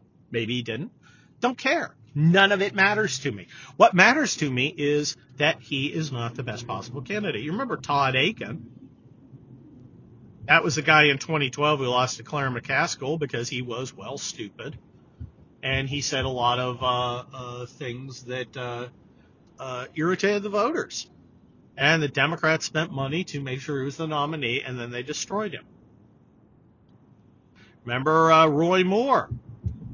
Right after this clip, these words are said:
We know about him. Could have been the Lincoln Project, except he likes girls.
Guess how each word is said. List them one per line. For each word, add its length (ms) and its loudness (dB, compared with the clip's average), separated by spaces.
We 120 -4
know 120 6
about 240 10
him. 360 10
Could 80 2
have 100 4
been 160 8
the 100 4
Lincoln 380 4
Project, 540 4
except 260 -6
he 100 0
likes 280 -4
girls. 460 -6